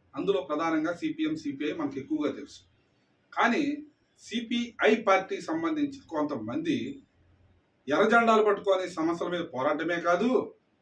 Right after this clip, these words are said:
మేము ప్రజా ప్రయోజనాల కోసం కూడా పనిచేస్తాము అని వివరించే ప్రయత్నం చేస్తున్నారు. అందులో భాగంగా మన విజయవాడ అజిత్ సింగ్ నగర్ ప్రాంతంలోని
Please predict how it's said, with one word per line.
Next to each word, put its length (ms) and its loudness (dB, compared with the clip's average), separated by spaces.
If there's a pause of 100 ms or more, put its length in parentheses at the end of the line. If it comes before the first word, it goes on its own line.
(380)
మేము 400 2
ప్రజా 240 4
ప్రయోజనాల 460 2
కోసం 340 -4
కూడా 280 4
పనిచేస్తాము 920 -4 (560)
అని 180 2
వివరించే 540 2
ప్రయత్నం 380 -4
చేస్తున్నారు. 640 -4 (680)
అందులో 300 6
భాగంగా 720 4 (340)
మన 100 0
విజయవాడ 500 4
అజిత్ 240 0
సింగ్ 180 -4
నగర్ 260 -2
ప్రాంతంలోని 840 0